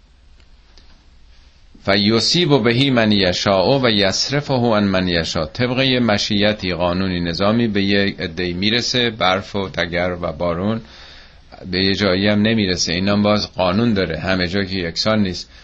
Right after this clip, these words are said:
ما هیچ وقت تو کالیفرنیا، <laughs> لااقل تو این شهرهای جنوبی، برف هیچ وقت نداریم.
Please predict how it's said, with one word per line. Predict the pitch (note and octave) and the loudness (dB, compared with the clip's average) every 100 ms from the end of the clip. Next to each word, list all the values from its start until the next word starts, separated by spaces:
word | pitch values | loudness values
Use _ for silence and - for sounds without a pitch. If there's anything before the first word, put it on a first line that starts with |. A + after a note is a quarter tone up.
| - - | -20 -10
ما | F2+ | -2
هیچ | G#2 G#2 | 0 0
وقت | G#2 - | -2 -2
تو | G#2 | -4
کالیفرنیا، | G#2+ F#2 F2+ F#2+ F2 F2+ F#2 G#2 - F2 - - | 0 0 0 -2 -2 -2 0 0 0 -8 -12 -20
<laughs> | - - - - | -20 -20 -16 -2
لااقل | F2 E2+ F2+ | 0 2 0
تو | G2 | -2
این | F#2+ | -4
شهرهای | G2 F2 E2+ E2+ | 0 0 0 -2
جنوبی، | F#2 F2 F#2 | -4 -4 -4
برف | F#2 G2 A2+ - | 0 0 0 -2
هیچ | F2+ - | -4 -2
وقت | E2+ F2+ | -4 -2
نداریم. | F2 D#2+ D#2 D#2 | -2 -2 -4 -6